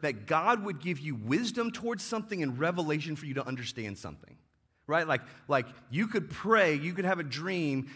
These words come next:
God would come down and say, "What is it that you would like wisdom on and revelation for?" Wisdom on, and, like, by revelation, I mean, like, clarity and, like, God,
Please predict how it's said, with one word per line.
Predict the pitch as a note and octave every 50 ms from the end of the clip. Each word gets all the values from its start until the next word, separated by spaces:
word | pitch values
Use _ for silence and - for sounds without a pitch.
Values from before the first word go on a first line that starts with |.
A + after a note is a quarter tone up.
| - -
God | F#3+ F3 F3+ F3+
would | F3 E3+
come | - - F3 D#3+ D3
down | C3+ D3+ D#3 D#3+ D3+ C#3 C3 B2 B2+ B2+ - - -
and | - C3+ D3+ D3
say, | - E3 D3 C#3 B2+ - - -
"What | - A2 C#3 G3 B3 C4+
is | B3+ - -
it | G3+ -
that | - C#3+ B2+ - -
you | E3 G#3
would | A#3 A#3 F3
like | F3+ D#3 C3 G2+ G#2+ A2
wisdom | A2 C3+ E3+ A3+ B3 G3 G3 A#3+ A#3 A3
on | A3+ A3+ A3+ A#3 A#3 A3
and | E3 D#3 D#3+
revelation | D#3+ E3+ F3 D#3+ D#3 D3 C#3+ C#3+ C#3 - C3
for?" | A#2 - A#2+ G#2+
Wisdom | A2 C3 F3 A3+ A3 - G#3+ G3+
on, | G3 F#3+ G3 F3+
and, | D3+ C#3+
like, | D3 C3 B2+
by | C#3 D#3
revelation, | D3+ F3+ G#3+ G3 F#3+ F#3 E3+ D#3 D#3+
I | D3
mean, | D3+ D3+
like, | B2+ A2 - -
clarity | - - - G#3 G3+ A3 A3+ G#3+ G#3 G3+ F3+ D3 B2
and, | A2 A2+
like, | A#2+ A2+ A2 -
God, | - E3 D#3+ F3 F3+ F#3 F#3+ F#3 F3